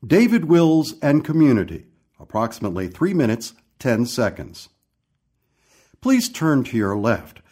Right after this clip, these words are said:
at this corner of the parlor and move past the shaded window on your right. The next panel is titled David Wills, A Life in Gettysburg. The sign displays family photos,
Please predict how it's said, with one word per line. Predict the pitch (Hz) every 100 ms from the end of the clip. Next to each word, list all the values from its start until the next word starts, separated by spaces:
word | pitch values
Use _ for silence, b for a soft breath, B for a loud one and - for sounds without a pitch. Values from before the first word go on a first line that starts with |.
| b
at | 73 - -
this | 123 -
corner | - 120 104 80
of | 78
the | 82
parlor | 82 80 76 90 160 - B B
and | 98 113
move | 208 226 -
past | 127 151 170 170
the | 170
shaded | - 151 143 143 143 117
window | 135 117 90 90 90
on | 92
your | 82 117
right. | 113 76 - _ _ _ _ _ -
The |
next | 76 85 -
panel | - 101 117 123
is | -
titled | - 127 160 156 B B B
David | 98 220 220 170
Wills, | 135 147 92 65 - _ _
A | - 160
Life | 160 110 92 - -
in | 123
Gettysburg. | 120 120 104 85 85 67 64 _ _ _ _ _ _ b b b 76
The |
sign | - 120 120 110 90
displays | 85 - 120 113 95
family | - _ - 214 165 135
photos, | - 185 160 95 -